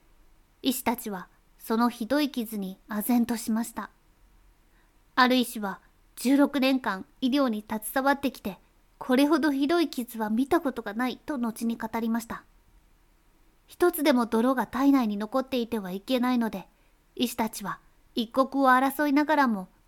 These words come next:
丁寧に異物を取り除いていきました。アリソンは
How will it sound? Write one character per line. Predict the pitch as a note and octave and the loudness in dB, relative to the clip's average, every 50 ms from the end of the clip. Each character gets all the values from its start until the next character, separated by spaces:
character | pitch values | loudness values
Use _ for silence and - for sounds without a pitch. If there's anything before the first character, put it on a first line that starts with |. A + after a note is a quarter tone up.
| _ _ | _ _
丁 | - C4+ C4+ C#4 B3 | 2 4 4 4 4
寧 | A#3 A#3 A3 G#3 | 2 0 -2 -6
に | G3 F#3+ - - A#3+ | -6 -8 -6 -4 -4
異 | C4 | -4
物 | B3+ C#4 C4+ - - A#3 G#3+ | -4 -4 -6 -8 -8 -8 -8
を | F3+ | -8
取 | F3 - F#3+ F#3+ A3 | -8 -10 -6 -4 -2
り | A3 | 0
除 | A#3+ B3+ - D4+ D4+ | 0 0 0 0 0
い | C#4+ | 0
て | - A3+ | -2 -4
い | G#3+ | -4
き | - - | -6 -8
ま | G#3 F#3+ - | -10 -8 -10
し | - | -10
た。 | - - - - _ _ _ _ _ _ _ _ _ _ _ _ _ _ - - _ _ _ _ _ _ _ _ _ _ _ _ _ _ _ _ _ | -12 -12 -12 -14 _ _ _ _ _ _ _ _ _ _ _ _ _ _ -20 -20 _ _ _ _ _ _ _ _ _ _ _ _ _ _ _ _ _
ア | - B3 | 0 2
リ | A#3 A#3 | 2 2
ソ | A3+ - A3 A3+ | 0 0 -2 -2
ン | G3 | -2
は | G3 F3+ E3+ | -2 -4 -4